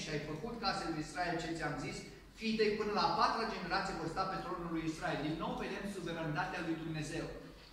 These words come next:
Vedem cine asigură viitorul. Oamenii zic astăzi: "Trebuie să mă chinui să las ceva copiilor mei." Uitați-vă aici cine poate să asigure viitorul copiilor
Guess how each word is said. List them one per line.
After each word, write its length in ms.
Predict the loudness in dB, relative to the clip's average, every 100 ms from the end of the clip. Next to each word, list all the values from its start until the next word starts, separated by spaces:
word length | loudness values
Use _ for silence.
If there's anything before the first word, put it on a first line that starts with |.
| -16 -4 -2
Vedem 340 | 0 0 0 -2 -4 -8 -6
cine 240 | -4 -2 0 0
asigură 600 | -2 -4 -4 -2 0 -2 -2 -6 -12 -18 -20 -20 -20 -10 0
viitorul. 520 | 2 2 0 0 -2 -8 -14 -18 -20 -20 -4 2
Oamenii 320 | 2 2 0
zic 80 | 0 2 2
astăzi: 260 | 2 -2 -4 -10 -2
"Trebuie 240 | 2 2 0
să 40 | -2
mă 80 | -2 -2
chinui 280 | 0 0 2
să 40 | 2
las 100 | 2 4
ceva 160 | 2 4
copiilor 380 | 0 0 0 0 0
mei." 120 | 0 -2 -6 -10 -14 -14 -16 -16 -18 -20 -20 -20 -20 -20 -20 -20 -20 -18 -8
Uitați-vă 420 | -2 0 0 2 4
aici 240 | 4 2 2 2 2 -2 -6 -6
cine 220 | -2 -2 2
poate 200 | 2 2 0
să 60 |
asigure 480 | -2 -2 -4 -4 -2 -4 -4 -4
viitorul 520 | -4 -2 -2 -2 -2 -4
copiilor 440 | -4 -4 0 0